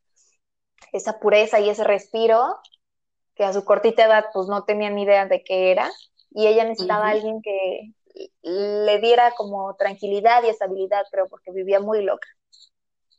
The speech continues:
Speaker 1: Y como que
Speaker 2: Sí.
Speaker 1: la trajo a la tierra.
Speaker 2: Totalmente, totalmente, sí.
Speaker 1: Qué hermosa película. ¿Cuántas mirruñitas le das?
Speaker 2: Oh, como veinte.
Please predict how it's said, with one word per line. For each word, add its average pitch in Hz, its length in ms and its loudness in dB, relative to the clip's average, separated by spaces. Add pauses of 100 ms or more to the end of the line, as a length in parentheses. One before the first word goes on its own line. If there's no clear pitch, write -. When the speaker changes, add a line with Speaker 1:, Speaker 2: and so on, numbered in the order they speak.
(140)
Speaker 1:
Y - 120 -18
como 185 240 -10
que 185 100 -2
Speaker 2:
Sí. 214 60 6
Speaker 1:
la 196 120 4
trajo 202 320 2
a 208 40 4
la 190 180 2
tierra. - 280 0 (640)
Speaker 2:
Totalmente, 190 760 -4
totalmente, 175 720 -10
sí. 180 220 -12 (800)
Speaker 1:
Qué 330 180 -4
hermosa 294 420 -6
película. 262 460 -2
¿Cuántas 277 260 -4
mirruñitas 277 680 0
le 240 140 2
das? 254 240 0 (420)
Speaker 2:
Oh, 262 240 4 (280)
como 208 360 -4
veinte. 226 880 -6